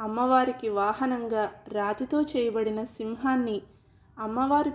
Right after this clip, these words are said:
ప్రతిమ వెనుక భాగంలో ఉంచటం జరిగింది. అమ్మవారి కిరీటంపై విష్ణువు తల్పం అయిన శేషనాగు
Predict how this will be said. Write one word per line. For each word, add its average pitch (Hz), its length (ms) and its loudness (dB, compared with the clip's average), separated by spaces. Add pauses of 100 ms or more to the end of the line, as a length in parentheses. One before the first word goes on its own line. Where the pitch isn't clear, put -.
(120)
ప్రతిమ 277 380 2
వెనుక 220 360 -2 (160)
భాగంలో 220 420 0 (100)
ఉంచటం 196 380 -4
జరిగింది. 202 500 -2 (1200)
అమ్మవారి 277 460 4
కిరీటంపై 220 1040 -2 (320)
విష్ణువు 320 500 2 (100)
తల్పం 226 400 2 (220)
అయిన 214 300 -2
శేషనాగు 277 840 2